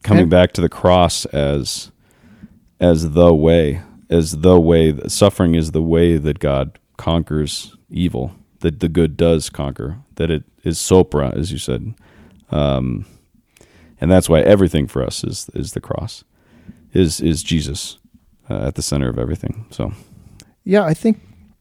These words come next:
Speaker 2: part of the value of this literature and what Steinbeck is trying to do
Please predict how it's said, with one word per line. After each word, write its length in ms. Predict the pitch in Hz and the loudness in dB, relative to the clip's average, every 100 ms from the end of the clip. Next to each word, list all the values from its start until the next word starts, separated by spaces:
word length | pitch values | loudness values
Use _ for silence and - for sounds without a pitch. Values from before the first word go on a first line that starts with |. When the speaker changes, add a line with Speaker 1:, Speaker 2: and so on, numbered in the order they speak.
| _ _ _ _ - | _ _ _ _ -6
Speaker 2:
part 180 | 147 151 | 0 2
of 60 | |
the 260 | 143 135 117 | 4 2 0
value 400 | 131 131 143 139 | -4 -2 2 2
of 100 | 131 | 2
this 200 | 131 131 | -2 -2
literature 420 | 139 139 131 135 | -2 0 -2 -4
and 360 | 127 127 - - | -4 -4 -6 -14
what 240 | - 139 135 | -10 -6 -6
Steinbeck 560 | - 139 139 135 131 | -4 -2 0 -2 -4
is 100 | 123 | -8
trying 280 | - 135 135 | -8 -6 -4
to 60 | 127 | -4
do 340 | 131 135 135 | -2 0 0